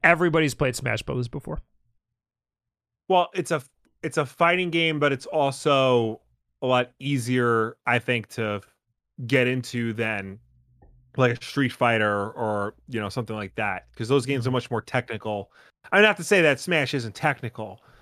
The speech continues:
Speaker 2: but I think the, the general idea of it is a lot easier for a lot of, like, new players to comprehend. It's, it's more outwardly new player friendly than the other games are.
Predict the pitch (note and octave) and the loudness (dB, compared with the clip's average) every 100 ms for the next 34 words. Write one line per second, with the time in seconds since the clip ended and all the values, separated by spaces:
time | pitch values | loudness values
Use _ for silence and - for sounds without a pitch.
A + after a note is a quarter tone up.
0 | _ _ _ _ _ - C3+ A#2+ - C3 | _ _ _ _ _ 0 0 0 -4 -2
1 | B2+ C#3+ B2 C3 B2+ A2+ A#2+ C#3+ B2+ B2 | 0 -2 -2 -2 -2 -2 -2 0 2 2
2 | C3 G#2+ B2 B2 A2+ G#2 G#2+ G2+ _ _ | 0 -2 0 2 2 0 -4 -6 _ _
3 | _ - A#2+ A#2 A2+ A2 A2+ B2 A2+ A2+ | _ -8 -4 -2 2 2 2 0 0 0
4 | G#2+ - G#2 G#2 G#2 G#2 G2 G#2+ G#2 - | -2 -2 -2 0 0 -2 -4 -6 -6 -4
5 | A2 G2 - A2 G2 F2+ F#2 G2 F#2 F2+ | -6 -6 -10 -10 -10 -8 -8 -8 -10 -14
6 | - C3+ D#3+ D#3+ B2+ - - - _ _ | -10 -4 0 2 0 -4 -14 -16 _ _
7 | _ _ _ C#3 D#3 E3 E3 C#3+ D#3 D3 | _ _ _ 0 6 6 8 6 4 0
8 | D3 C3+ B2+ B2 A#2+ A#2+ A2+ G#2+ F#2+ A2 | -2 0 0 2 0 -2 -6 -6 -6 -8
9 | G#2 G2+ G2 G2 G2 F#2+ F#2 F2+ F2+ F2+ | -8 -10 -12 -10 -8 -8 -10 -14 -16 -16
10 | E2 - | -18 -20